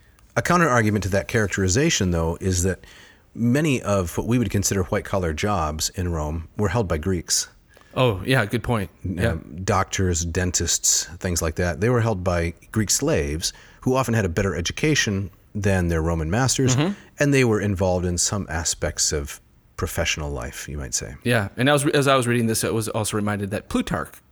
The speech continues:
Speaker 2: uh, you know, his, his lives that
Speaker 1: Right.
Speaker 2: he writes, he pairs a, a kind of a philosophical Roman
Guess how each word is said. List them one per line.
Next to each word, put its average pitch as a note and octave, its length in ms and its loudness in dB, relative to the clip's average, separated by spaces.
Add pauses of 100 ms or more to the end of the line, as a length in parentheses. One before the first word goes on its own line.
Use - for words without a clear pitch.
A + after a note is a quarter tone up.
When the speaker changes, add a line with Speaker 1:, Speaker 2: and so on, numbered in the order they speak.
(160)
Speaker 2:
uh, G2+ 140 -2
you G#2 140 -6
know, G2+ 80 -2
his, G#2 340 -2
his A2+ 180 -4
lives G2+ 680 -4
that G2+ 120 -2
Speaker 1:
Right. G2 120 2
Speaker 2:
he F2+ 40 2
writes, - 220 -4 (500)
he B2 180 2
pairs A2+ 640 2
a, G#2+ 360 0 (440)
a G#2+ 180 2
kind G#2 180 -4
of - 60 -4
a - 40 -2
philosophical A#2 640 0
Roman G2+ 500 0